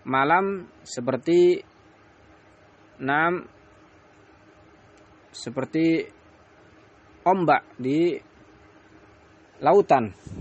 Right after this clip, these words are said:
Ai rubba laylin. Wa laylin maknanya adalah rubba laylin.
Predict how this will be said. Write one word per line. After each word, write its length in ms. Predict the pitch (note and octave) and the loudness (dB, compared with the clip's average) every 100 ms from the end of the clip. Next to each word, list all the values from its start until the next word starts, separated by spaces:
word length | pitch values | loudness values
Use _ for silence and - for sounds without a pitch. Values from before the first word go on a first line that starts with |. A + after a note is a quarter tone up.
| - - - - - - - _ _ _ _ - - - - - - _ - _ | -14 -16 -18 -20 -20 -20 -20 _ _ _ _ -20 -20 -20 -20 -20 -20 _ -20 _
Ai 420 | E3+ A#3 C4 - - | 6 8 6 2 -2
rubba 540 | D#3 F#3+ G#3+ C#3+ E3 D#3+ | 4 6 4 4 6 8
laylin. 580 | E3+ D3+ C3 E3 B2+ - - - - - - - - - - - - - - | 8 6 8 6 4 -2 -16 -20 -20 -20 -20 -20 -20 -20 -20 -20 -20 -20 -4
Wa 140 | B2 C3+ | 2 6
laylin 480 | F3 E3+ D#3+ G#3 F3+ | 6 6 6 4 4
maknanya 480 | E3 C#3+ D3+ F3+ | 0 0 0 0
adalah 240 | D3+ F3 E3 C#3 | 2 2 0 2
rubba 560 | F#3 F#3 C3+ G3 G#3+ | 2 2 2 2 4
laylin. 540 | E3+ F3 D3 D#3 C#3+ | 4 4 6 6 4